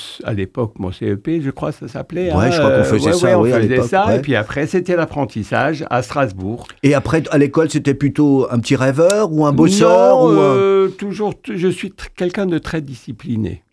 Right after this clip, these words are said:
Speaker 2: C'est vrai, t'as bien travaillé à l'école.
Speaker 1: Euh, oui, et, euh, j'aimais ça. Et puis, vu qu'on était d'une famille de, d'artisans, bah, il fallait faire un métier.
Speaker 2: Il fallait travailler. Et ton métier, tu,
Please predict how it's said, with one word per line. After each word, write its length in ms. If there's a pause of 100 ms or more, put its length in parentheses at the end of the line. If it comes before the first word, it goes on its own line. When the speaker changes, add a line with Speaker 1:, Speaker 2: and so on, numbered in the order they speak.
(420)
Speaker 2:
C'est 140
vrai, 160
t'as 160
bien 160
travaillé 420
à 60
l'école. 340
Speaker 1:
Euh, 420
oui, 680
et, 540
euh, 680 (920)
j'aimais 500
ça. 420 (1040)
Et 120
puis, 160
vu 180
qu'on 520
était 220
d'une 200
famille 340
de, 240
d'artisans, 760
bah, 180
il 80
fallait 240
faire 160
un 60
métier. 440 (100)
Speaker 2:
Il 100
fallait 220
travailler. 480 (220)
Et 80
ton 160
métier, 560
tu, 300